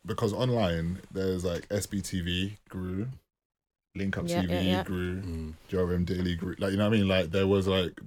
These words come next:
Speaker 1: there was the online presence of these places that, that grew big, and people weren't sitting around watching T V
Speaker 3: It's
Speaker 1: as
Speaker 3: true,
Speaker 1: much
Speaker 3: it's
Speaker 1: anymore.
Speaker 3: true, yeah.
Speaker 1: And I think, like, I think, I thought back to this the other day. I was like, we used
Speaker 3: Phones
Speaker 1: to sit,
Speaker 3: as
Speaker 1: we used
Speaker 3: well.
Speaker 1: to sit down and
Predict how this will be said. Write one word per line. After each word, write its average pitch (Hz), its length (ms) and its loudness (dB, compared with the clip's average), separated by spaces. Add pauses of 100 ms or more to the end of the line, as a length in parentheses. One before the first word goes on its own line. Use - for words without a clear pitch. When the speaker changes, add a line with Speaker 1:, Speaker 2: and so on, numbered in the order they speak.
(140)
Speaker 1:
there 101 200 6
was 98 160 6
the - 120 -2
online 107 400 2
presence 95 420 -2
of 82 100 -6
these 90 160 -6
places 90 560 -4
that, 78 160 -8 (220)
that 82 200 -6
grew 92 420 2
big, 87 200 0
and 90 200 0
people 131 240 2
weren't 117 240 0
sitting - 300 -4
around 98 360 -2
watching 87 280 -4
T 85 200 -6
V 82 100 -4
Speaker 3:
It's - 40 -4
Speaker 1:
as 80 40 -2
Speaker 3:
true, 110 160 6
Speaker 1:
much 82 160 -4
Speaker 3:
it's 85 100 -2
Speaker 1:
anymore. 85 380 -2
Speaker 3:
true, 87 100 -8
yeah. 87 180 -4
Speaker 1:
And 110 120 2
I 120 60 2
think, 151 180 0
like, 110 240 2
I 104 60 2
think, - 240 -2
I 110 80 0
thought 101 180 0
back - 200 -2
to 110 80 -6
this 92 140 -2
the 92 120 0
other 85 120 -2
day. 113 220 4
I 98 80 2
was 92 140 -4
like, 87 180 -2
we 107 80 -4
used 165 120 -4
Speaker 3:
Phones 104 140 4
Speaker 1:
to 113 60 4
sit, 87 80 0
Speaker 3:
as 73 80 -6
Speaker 1:
we 123 80 2
used 147 100 2
Speaker 3:
well. 104 60 0
Speaker 1:
to - 40 -6
sit 87 140 0
down 110 280 2
and 85 280 -2